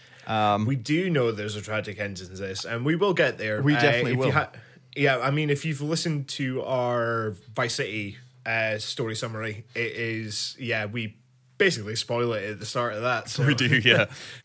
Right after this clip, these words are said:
Speaker 1: We've already done that.
Speaker 2: Yeah, but we'll leave it just now until we get to
Speaker 1: We'll
Speaker 2: that
Speaker 1: get
Speaker 2: point
Speaker 1: there.
Speaker 2: in the
Speaker 1: We'll get there,
Speaker 2: story.
Speaker 1: yeah. So it,
Speaker 2: Yeah.
Speaker 1: it does make it, for me, more of a, a grounded story within the G T A world, this one. But, um,
Speaker 2: Yeah.
Speaker 1: you're right. It's a,
Speaker 2: Yeah.
Speaker 1: it's a little bit of a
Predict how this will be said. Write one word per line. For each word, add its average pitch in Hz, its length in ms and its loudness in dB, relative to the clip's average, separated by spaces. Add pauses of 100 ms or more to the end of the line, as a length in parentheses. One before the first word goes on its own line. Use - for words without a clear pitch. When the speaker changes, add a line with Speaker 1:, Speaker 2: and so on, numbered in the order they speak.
Speaker 1:
We've 135 220 0
already 123 280 6
done 123 200 2
that. 107 240 -2
Speaker 2:
Yeah, 143 220 4
but 151 160 4
we'll 180 140 4
leave 220 220 2
it 147 240 2
just 147 220 0
now 135 180 6
until 127 320 0
we 123 140 0
get 123 200 -2
to 127 80 -6
Speaker 1:
We'll 117 120 0
Speaker 2:
that 113 40 0
Speaker 1:
get 104 120 4
Speaker 2:
point 117 140 -4
Speaker 1:
there. - 20 -12
Speaker 2:
in 113 60 -12
the 110 40 -8
Speaker 1:
We'll 135 80 0
get 123 180 0
there, 113 100 -2
Speaker 2:
story. 113 100 -2
Speaker 1:
yeah. 98 140 2 (160)
So 131 260 2
it, 127 100 2
Speaker 2:
Yeah. 131 120 0 (100)
Speaker 1:
it 131 60 -4
does 147 220 2
make 135 180 -2
it, 123 180 0 (220)
for 156 100 2
me, 147 540 2
more 127 320 2
of 113 80 0
a, 110 260 4
a 110 80 -2
grounded 107 300 0
story 101 300 -2
within 104 280 0
the 101 60 -2
G 98 160 -6
T 92 160 -6
A 90 60 -4
world, 90 240 -4
this 92 200 -6
one. 95 140 -4 (340)
But, 95 280 -2
um, 104 200 6
Speaker 2:
Yeah. 123 200 4 (120)
Speaker 1:
you're 117 160 0
right. 107 220 6
It's 101 140 -2
a, 117 60 0
Speaker 2:
Yeah. 127 120 4
Speaker 1:
it's 123 100 0
a 120 60 2
little 127 300 4
bit 120 160 4
of 117 160 2
a 101 540 4